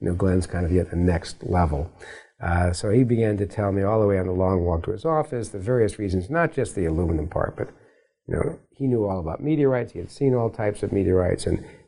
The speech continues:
ours can't be a meteorite. And here's a bunch of reasons why it's not, including the aluminum, and it's certainly gonna be a piece of slag, some kind of anthropogenic byproduct of some sort of industrial process. And,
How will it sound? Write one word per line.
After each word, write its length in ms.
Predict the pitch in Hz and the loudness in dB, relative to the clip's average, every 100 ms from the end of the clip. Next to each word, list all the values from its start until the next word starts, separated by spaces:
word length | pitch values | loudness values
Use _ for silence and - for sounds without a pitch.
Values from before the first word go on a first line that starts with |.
| _ - | _ 0
ours 220 | 120 113 | 0 0
can't 280 | - 127 107 | -2 -2 0
be 120 | 101 | 0
a 20 | |
meteorite. 440 | 87 82 85 82 | 0 0 2 0
And 40 | 85 | 2
here's 140 | 92 | 2
a 80 | 90 | 2
bunch 340 | 78 92 92 90 | 0 0 0 -2
of 160 | - | -4
reasons 360 | 82 78 - - | -4 -2 -6 -4
why 140 | - | -4
it's 200 | - - | -4 -8
not, 460 | 165 165 151 147 - _ - | -4 0 0 -2 -6 _ -8
including 440 | 104 - 131 113 | -8 0 0 2
the 80 | 107 | 2
aluminum, 480 | 98 98 98 95 95 | 2 2 2 2 2
and 140 | 90 | 2
it's 100 | 92 | 0
certainly 420 | - 143 120 107 95 | 0 0 2 0 -2
gonna 240 | 98 85 | -2 0
be 180 | 85 85 | 2 0
a 60 | |
piece 320 | 80 92 92 90 | 0 -4 -4 -2
of 200 | 90 - - _ _ | -4 -4 -16 _ _
slag, 600 | - 104 92 80 76 76 | -8 -2 0 0 -2 -4
some 200 | - 82 | -6 -4
kind 260 | 87 85 87 | -2 0 0
of 140 | - - _ _ - | -2 -8 _ _ -4
anthropogenic 680 | 92 98 80 82 87 - - - | 0 0 0 0 -2 -2 -4 -4
byproduct 600 | 80 80 - - - - | -2 -2 -2 -2 -2 -4
of 80 | - | -8
some 180 | - 82 | -6 -4
sort 200 | - - | -4 -2
of 60 | |
industrial 560 | 85 82 90 92 - - | -2 0 0 -2 -4 -6
process. 600 | - 95 - - - - | -2 -2 -2 -4 -4 -6
And, 180 | - | -8